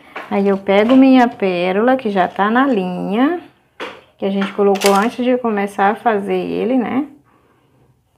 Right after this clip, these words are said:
Ó. Passo ela aqui pra frente, assim. Venho aqui no próximo ponto que tem aqui, ó. Esse próximo ponto alto.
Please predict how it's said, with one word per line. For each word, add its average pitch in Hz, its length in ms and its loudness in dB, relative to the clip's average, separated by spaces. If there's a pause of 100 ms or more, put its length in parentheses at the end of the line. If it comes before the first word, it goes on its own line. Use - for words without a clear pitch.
(100)
Ó. 214 240 -8 (1600)
Passo 208 440 4
ela 202 200 -2
aqui 196 200 -6
pra 233 240 -4
frente, 202 800 -6 (260)
assim. 196 680 -6 (560)
Venho 220 400 0
aqui 262 180 -2
no 220 120 -2
próximo 196 520 -4
ponto 208 420 -8
que 254 100 -12
tem 190 240 -8
aqui, 226 320 -6
ó. 214 140 -2 (520)
Esse - 140 -20
próximo 202 420 -8
ponto 196 360 -8
alto. 226 560 -2